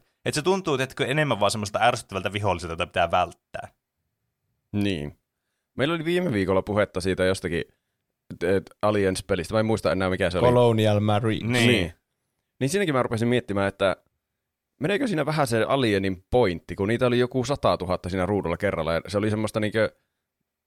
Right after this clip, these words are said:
Speaker 2: t-, mäiskintää enemmänkin
Speaker 1: Mm.
Speaker 2: kuin semmoista pelotushommaa.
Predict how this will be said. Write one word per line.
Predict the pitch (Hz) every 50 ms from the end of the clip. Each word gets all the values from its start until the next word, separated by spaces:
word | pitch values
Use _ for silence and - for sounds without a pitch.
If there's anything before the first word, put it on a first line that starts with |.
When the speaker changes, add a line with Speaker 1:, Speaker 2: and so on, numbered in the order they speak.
| -
Speaker 2:
t-, | - 123 - - 107
mäiskintää | 123 123 160 165 139 117 101 - - 98 87 82 - - 87 85 80 - - _ - -
enemmänkin | 120 117 107 98 92 95 110
Speaker 1:
Mm. | 104
Speaker 2:
kuin | - 98
semmoista | 95 98 - 113 90
pelotushommaa. | - 123 113 101 87 85 - - 87 82 82 78 76 78